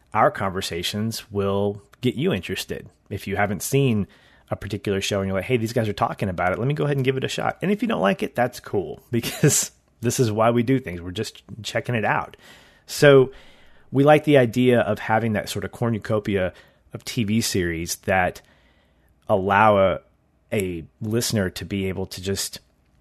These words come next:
really experience that variety of content and not just be beholden to one particular series. Now, I will tell you first and foremost, based off of the last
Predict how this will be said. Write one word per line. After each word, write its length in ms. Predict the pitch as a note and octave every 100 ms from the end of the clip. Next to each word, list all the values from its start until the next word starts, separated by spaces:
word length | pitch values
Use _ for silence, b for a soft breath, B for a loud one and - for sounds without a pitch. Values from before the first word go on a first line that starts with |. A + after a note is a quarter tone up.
| _ _ _ _ _ -
really 420 | A2+ B2 A#2 G2
experience 1120 | F#2+ - - A2+ A2+ G#2+ F#2 F2+ - - - _ A2
that 180 | F#2+
variety 640 | G2 F#2 F#2 F#2+ F#2+ F2+ D#2+
of 100 | -
content 560 | - G#2 G#2 - E2
and 140 | F2+ F#2
not 220 | F#2 E2+
just 260 | G2 - -
be 300 | F#2+ F2+ G#2
beholden 560 | G2+ - A2+ G2+ F2+ F#2
to 140 | F#2+
one 300 | F#2 F#2 F2+
particular 500 | - - G#2+ E2+ E2
series. 480 | - G2 - - B2
Now, 240 | A2+ F2+ B B B B -
I 140 | A2 B2
will 140 | B2
tell 240 | - C#3 D3
you 160 | A#2
first 300 | - A2 -
and 100 | G#2
foremost, 560 | - F#3+ A2 F2+ G2+ -
based 260 | G2 -
off 200 | G#2 G#2
of 80 | G2
the 80 | F#2+
last 400 | G2+ G2 G2+